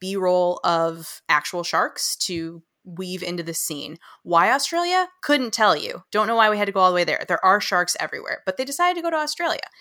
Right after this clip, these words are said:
Um, and they decided to shoot, like, sharks swimming around so that they could get B-roll of kind of a more authentic looking shark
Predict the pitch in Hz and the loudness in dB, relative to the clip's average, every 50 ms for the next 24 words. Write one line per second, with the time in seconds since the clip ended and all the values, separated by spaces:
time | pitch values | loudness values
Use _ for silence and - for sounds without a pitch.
0 | - - - - - - - 226 214 202 190 180 180 175 175 - - 214 208 202 | -20 -20 -20 -20 -16 -4 0 2 4 4 4 2 0 -2 -4 -2 -2 -2 0 0
1 | 202 196 196 190 190 175 - - - 208 196 - - 214 190 202 208 202 196 185 | 0 0 0 -2 -2 -4 -8 -8 -6 -4 -4 -2 2 2 4 4 4 2 0 -2
2 | - - - - 196 190 185 180 170 170 170 160 170 - _ - - - - 214 | -2 -2 -2 -2 -2 -2 -2 -2 -2 -2 -2 -4 -6 -8 _ -2 0 0 2 2
3 | 208 202 185 - - 175 170 165 - - - 175 165 160 - - - 180 175 175 | 0 -2 -2 -2 0 0 0 0 0 0 0 0 0 0 0 -4 -2 -4 -4 -6
4 | 170 165 156 156 151 151 156 170 175 - - 170 165 - 165 156 - - 156 151 | -4 -2 0 2 2 2 0 0 -2 -4 -4 -4 -4 -4 -6 -8 -8 -10 -10 -6
5 | 165 160 160 160 - - _ _ _ _ _ _ _ _ _ _ - 175 175 170 | -4 -4 -2 -4 -6 -10 _ _ _ _ _ _ _ _ _ _ -6 -4 -4 -2
6 | 165 165 160 156 156 156 156 156 151 - - 170 160 160 160 160 - - - 165 | 0 2 2 2 2 2 2 0 -2 0 0 0 0 0 -2 -4 -6 -8 -6 -4
7 | 160 156 156 151 156 - _ _ - 165 165 165 160 160 160 - 156 151 - - | -4 -4 -6 -8 -12 -18 _ _ -8 -8 -6 -4 -2 0 2 2 2 0 0 -4
8 | 156 160 156 - 175 170 - - _ _ _ _ _ _ - 180 208 - - 170 | -6 -6 -6 -6 -8 -8 -10 -14 _ _ _ _ _ _ -6 -6 -4 -4 -4 -6
9 | 170 170 160 - 180 170 175 180 175 - - | -4 -4 -2 2 2 4 4 2 0 -6 -16